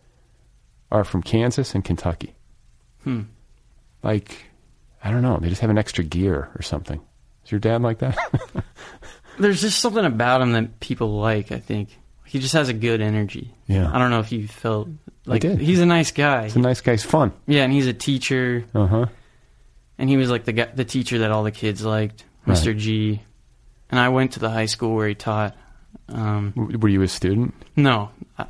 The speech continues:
Speaker 2: I didn't wanna be, and he didn't want me to be
Speaker 1: You need a
Speaker 2: either.
Speaker 1: little separation.
Speaker 2: Yeah. But kids would ask me, like, "Does your dad smoke weed?" Like, 'cause he's, 'cause, because they thought he was cool, they thought he must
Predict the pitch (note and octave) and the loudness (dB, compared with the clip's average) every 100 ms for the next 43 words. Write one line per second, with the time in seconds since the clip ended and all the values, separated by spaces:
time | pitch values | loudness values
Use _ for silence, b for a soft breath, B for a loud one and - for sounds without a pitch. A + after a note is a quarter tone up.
0 | - C3 B2+ A2 G#2+ G#2 G#2+ G#2 C#3 C#3+ | -4 0 0 0 -2 -2 -4 -2 0 2
1 | D#3+ C3 A#2+ - A#2 G#2+ G#2+ G#2 G#2+ G#2+ | 4 2 -2 -6 -4 -2 -2 -4 -4 -2
2 | G#2+ A2 G#2+ F#2 F2+ E2+ F2 - D#2 D#2 | 2 4 4 4 2 2 0 0 0 2
3 | B2 G#2 F#2+ - _ b b b b b | 2 0 -4 -14 _ b b b b b
4 | D3+ C#3+ E3+ D3+ C#3 B2 A#2+ A#2 - A#2 | -2 0 0 2 2 2 2 0 0 2
5 | G#2+ G2 A#2+ C#3+ D3 C#3+ B2 - C3 B2 | 0 -2 -2 -2 0 -2 -4 -2 -4 -2
6 | B2 C#3 C#3 - - A2+ G#2+ A#2+ A2+ A2 | -4 -4 -4 -8 -10 -10 -6 -6 -4 -6
7 | G#2+ - _ _ _ _ _ _ _ _ | -8 -18 _ _ _ _ _ _ _ _
8 | B2+ A#2 G#2+ _ A2 C3+ B2 B2+ B2+ A#2+ | -10 -10 -10 _ -2 2 2 2 2 2
9 | A#2 G#2+ - A#2 A2 G#2+ G#2 G#2 G#2+ G2+ | 2 -2 -2 -2 -2 0 -2 -2 -2 -2
10 | - - A2+ A2 G#2 G2+ - | -8 -8 -4 -2 -4 -6 -14